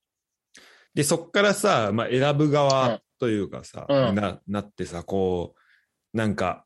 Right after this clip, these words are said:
Speaker 1: 仕事に対する考え方とか見え方みたいな、変わったりした？
Speaker 2: あー。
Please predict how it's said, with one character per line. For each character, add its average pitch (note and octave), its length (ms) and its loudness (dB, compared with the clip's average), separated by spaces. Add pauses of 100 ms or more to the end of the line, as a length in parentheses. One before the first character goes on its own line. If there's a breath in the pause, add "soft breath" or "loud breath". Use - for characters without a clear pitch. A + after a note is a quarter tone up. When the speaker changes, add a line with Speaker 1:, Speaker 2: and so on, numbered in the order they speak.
(140)
Speaker 1:
仕 - 220 0
事 D3+ 300 2
に D3+ 180 2
対 C#3+ 260 2
す C#3+ 160 -2
る F#2 340 -4 (720)
考 - 160 -4 (200)
え G2+ 140 0
方 F2+ 220 -6
と - 100 -12
か E2 80 -8
見 G2 220 0
え G2 80 0
方 F#2+ 240 -6
み E2 120 -10
た D#2 100 -14
い D#2 80 -12
な、 C#2+ 140 -18 (680)
変 G#2 120 -4
わ G2+ 80 -2
っ G2 100 -10
た G2 120 -4
り E2 100 -8
し - 80 -10
た？ A#2+ 100 -2
Speaker 2:
あ A2 600 -4
ー。 - 40 -16